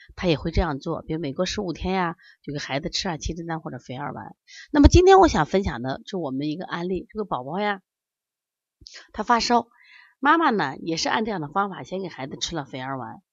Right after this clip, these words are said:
第一天吃了肥儿丸五颗，这是一个四岁多的孩子，这个量也可以，结果没有拉。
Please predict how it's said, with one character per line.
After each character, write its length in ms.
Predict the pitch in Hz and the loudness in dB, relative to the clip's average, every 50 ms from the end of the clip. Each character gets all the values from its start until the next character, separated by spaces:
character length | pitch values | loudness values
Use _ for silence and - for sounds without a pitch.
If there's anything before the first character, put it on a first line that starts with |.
| _ _ _ _ _ - | _ _ _ _ _ -2
第 80 | 320 | 2
一 140 | 349 403 370 | 2 2 4
天 160 | 339 359 311 | 4 2 2
吃 120 | - - 294 | 0 0 -2
了 80 | 269 | -2
肥 140 | 220 - 226 | -2 0 -2
儿 140 | 226 247 240 | 0 0 0
丸 160 | 214 226 240 | 0 0 -2
五 180 | 208 - - - | -6 -10 -14 -18
颗， 400 | - - - - 202 196 - - _ _ _ _ _ _ | -16 -14 -10 -8 -8 -8 -8 -10 _ _ _ _ _ _
这 100 | - 220 | -8 -8
是 140 | 185 - 202 | -8 -8 -8
一 60 | 180 | -8
个 80 | 196 190 | -8 -8
四 180 | - - 214 | -10 -6 -2
岁 120 | 170 165 143 | -2 -2 -2
多 100 | 139 135 | -4 -8
的 80 | 131 | -10
孩 240 | 123 - 135 127 127 | -12 -14 -16 -16 -16
子， 120 | 117 135 | -16 -14
这 120 | 120 120 160 | -10 -8 -6
个 60 | 190 | -4
量 260 | 208 233 202 156 127 | -2 -2 -2 -2 -2
也 80 | 113 107 | -6 -10
可 180 | - - 139 | -10 -8 -6
以， 240 | 143 143 131 - - _ _ _ _ _ _ - | -6 -6 -6 -8 -12 _ _ _ _ _ _ -10
结 160 | - 147 165 | -8 -6 -4
果 240 | 180 175 135 - _ _ _ _ _ _ _ _ _ _ _ | -4 -4 -6 -6 _ _ _ _ _ _ _ _ _ _ _
没 100 | - 156 | -2 2
有 160 | 202 247 226 175 | 2 2 2 2
拉。 260 | 143 135 127 123 | -2 -4 -8 -10